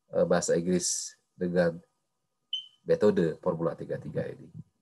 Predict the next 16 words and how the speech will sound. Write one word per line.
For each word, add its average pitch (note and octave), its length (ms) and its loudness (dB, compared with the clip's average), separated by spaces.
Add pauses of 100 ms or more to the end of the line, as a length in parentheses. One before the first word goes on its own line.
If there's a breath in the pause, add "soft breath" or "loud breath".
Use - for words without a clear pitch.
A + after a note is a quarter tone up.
(120)
Karena G2 320 0
alurnya C3 560 4
akan G#2 240 0
dibuat, F#2 560 -2 (320)
dirancang G#2 720 2
sedemikian F#2 560 -2
rupa, B2+ 480 2 (480)
sehingga A#2 320 2
kita C#3+ 240 4
semua F#2 560 0 (240)
bisa G#2 240 4
memahami G#2+ 640 2 (560)
bagaimana A2+ 1040 4 (560)
logika, G2+ 880 0 (400)
bagaimana G#2+ 720 2
alur C3+ 720 2